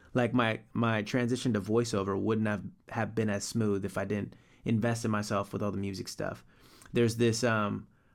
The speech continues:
Broadway touring show called Freestyle Love Supreme that I'm able to do because I can rap. It's a, it's a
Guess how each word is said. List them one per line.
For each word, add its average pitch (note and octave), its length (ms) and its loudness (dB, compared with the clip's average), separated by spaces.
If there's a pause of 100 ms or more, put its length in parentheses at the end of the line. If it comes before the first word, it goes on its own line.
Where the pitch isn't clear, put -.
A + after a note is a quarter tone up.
Broadway B2+ 600 4
touring A#2+ 440 0
show A#2 520 2
called G#2+ 240 0
Freestyle A2+ 480 2
Love A2 140 0
Supreme A#2 500 0
that A#2 120 0
I'm G#2+ 120 -2
able B2+ 280 2
to G#2 120 0
do C#3+ 280 4
because A2 360 -2
I G#2 80 0
can G#2 160 -4
rap. B2 340 0 (340)
It's B2 180 0
a, A2+ 200 0
it's - 180 0
a G#2+ 180 -2